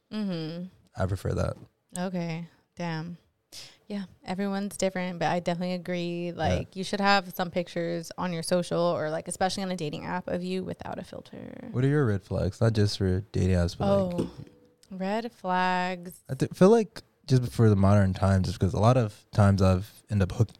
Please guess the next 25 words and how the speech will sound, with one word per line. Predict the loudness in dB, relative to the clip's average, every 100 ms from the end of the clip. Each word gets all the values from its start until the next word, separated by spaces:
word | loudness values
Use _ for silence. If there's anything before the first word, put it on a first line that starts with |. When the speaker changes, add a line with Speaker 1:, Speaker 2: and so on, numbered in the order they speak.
| _ 0
Speaker 2:
hooking | 4 6 4
up | 4
or | 4
hanging | 4 2
out | 2
with | 2
people | -2 0 -2 -4 -12 -2
have | 2
been | 4 4
through | 2
I | 2
G. | 0 0 2 2
So | 4 6
I |
kinda | 6
view | 6 4
I | 2 0
G | 0 -2
as, | 0
like, | -2 -2
its | 0
Speaker 1:
Okay. | 2 2 2
Speaker 2:
own | 0
dating | -2 -2 0
app. | 0 0